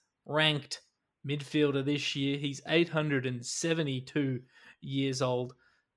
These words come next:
Damo, how, how, how, back-to-back one forty-fives, one score below ninety-six, which was the first game of the year, seventy-three. How is he doing it? What is happening? And is he a legitimate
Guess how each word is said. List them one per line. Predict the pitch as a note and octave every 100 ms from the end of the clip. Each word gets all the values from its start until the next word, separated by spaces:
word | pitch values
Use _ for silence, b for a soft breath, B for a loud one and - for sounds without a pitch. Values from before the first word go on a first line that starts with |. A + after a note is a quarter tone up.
| _ _
Damo, | D3+ D3 C#3+ -
how, | - - - F3 F#3+ G#3+ G#3
how, | - E3 -
how, | F3 F3 - -
back-to-back | G#3+ - F3+ D#3+ C#3
one | C#3+ D3 D3+
forty-fives, | C#3+ D#3 C#3+ C3 C3+ B2+ A#2+ B2 - - _ _ _ _ _ -
one | D#3 F3+
score | F3 F3 D#3+
below | D3 C#3+ C#3 C3+ C3
ninety-six, | C#3+ C#3 C3 C3 E3 -
which | C3 C3
was | C3 B2+
the | B2+
first | - C3 -
game | C3+ B2+
of |
the | B2
year, | C3 C#3+
seventy-three. | C#3+ C3+ C3 C3+ C3 b b b
How | - D#3+ G#3+
is | A3+
he | G#3+
doing | D3 D#3+ E3 C3+
it? | B2+ - -
What | C#3 E3+
is | E3
happening? | - D3 D3+ C#3+ C3+ C3+ -
And | C#3+ D3+ D3+ - -
is | G#3+ G#3+
he | B3+
a | G#3+
legitimate | G3+ E3 D3+ F#3 F3+